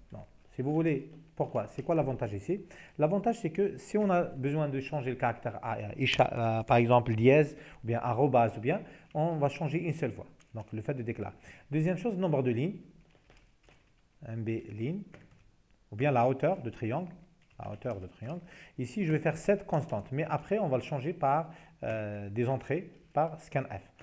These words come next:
Donc ici, ça va être figé, l'exécution du programme. Ça va être figé puisqu'il n'y a pas de variable d'entrée.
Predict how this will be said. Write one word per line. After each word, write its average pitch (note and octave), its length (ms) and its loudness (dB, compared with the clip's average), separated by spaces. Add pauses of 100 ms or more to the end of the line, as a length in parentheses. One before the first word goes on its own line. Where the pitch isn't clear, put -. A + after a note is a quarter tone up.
(280)
Donc A#2+ 180 -6
ici, E3 260 -6
ça D#3+ 120 -2
va C3+ 140 6
être - 220 -6
figé, C3+ 580 0 (320)
l'exécution B2 500 -2
du C#3+ 140 0
programme. G#2+ 420 -6
Ça B2 60 -12
va B2+ 100 -2
être C#3 120 -6
figé C3+ 260 -4
puisqu'il D3 260 -10
n'y C3+ 60 -4
a B2+ 40 -6
pas E3+ 120 -2
de D3 40 -6
variable C#3 300 0
d'entrée. G#2 280 -2